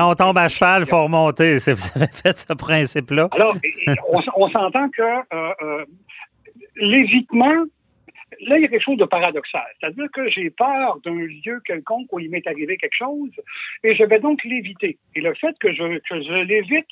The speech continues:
Speaker 2: je me sens soulagé.
Speaker 1: Mhm.
Speaker 2: On appelle ça un conditionnement de deux niveaux. D'abord, j'ai été conditionné sur un mode opérant, un choc comme le coup de gomme. Mon cerveau enregistre,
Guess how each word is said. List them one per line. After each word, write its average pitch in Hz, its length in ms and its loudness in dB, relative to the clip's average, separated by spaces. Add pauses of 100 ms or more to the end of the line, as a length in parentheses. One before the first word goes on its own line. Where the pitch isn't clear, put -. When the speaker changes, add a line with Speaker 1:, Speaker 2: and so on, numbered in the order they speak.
Speaker 2:
je 185 60 -4
me 170 100 -6
sens 196 260 -6
soulagé. 175 460 -2 (360)
Speaker 1:
Mhm. 113 180 -8
Speaker 2:
On 165 100 -2
appelle 175 260 -2
ça 277 100 -4
un 247 100 -4
conditionnement 180 600 -4
de 151 100 -6 (100)
deux 190 140 -2
niveaux. 160 420 -4
D'abord, 170 320 0
j'ai 165 120 -4
été 160 160 -4
conditionné 160 520 -6
sur 156 200 -6
un 147 100 -2
mode 156 240 0
opérant, 156 460 0 (140)
un 160 180 -6
choc - 340 2
comme 156 140 -6
le 143 100 -6
coup - 160 -14
de 156 80 -20
gomme. 214 400 2
Mon 156 160 -6
cerveau 208 340 -4
enregistre, 175 800 -4